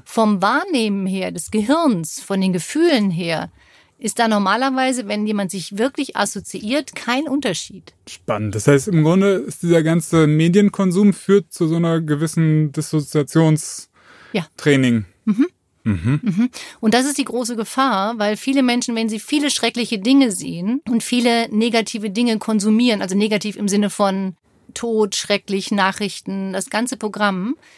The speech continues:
Speaker 1: dann trainieren sie sich, sich zu dissoziieren, sich
Speaker 2: Mhm.
Speaker 1: nicht praktisch reinzufühlen in die Situation.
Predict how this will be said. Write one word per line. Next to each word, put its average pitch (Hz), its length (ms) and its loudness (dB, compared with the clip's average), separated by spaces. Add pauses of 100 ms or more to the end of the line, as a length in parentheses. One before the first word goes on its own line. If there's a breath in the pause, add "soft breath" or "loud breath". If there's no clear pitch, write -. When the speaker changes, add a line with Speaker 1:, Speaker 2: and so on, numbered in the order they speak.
(380 soft breath)
Speaker 1:
dann 233 420 -4 (360)
trainieren 277 540 4
sie 277 140 0
sich, 254 200 -4
sich 247 240 -4
zu 247 120 -4
dissoziieren, 220 1000 -2 (180)
sich 226 160 -2
Speaker 2:
Mhm. 120 320 4
Speaker 1:
nicht - 580 2 (160)
praktisch 220 440 -6
reinzufühlen 226 920 -2
in 269 200 4
die 294 80 6
Situation. 220 840 -2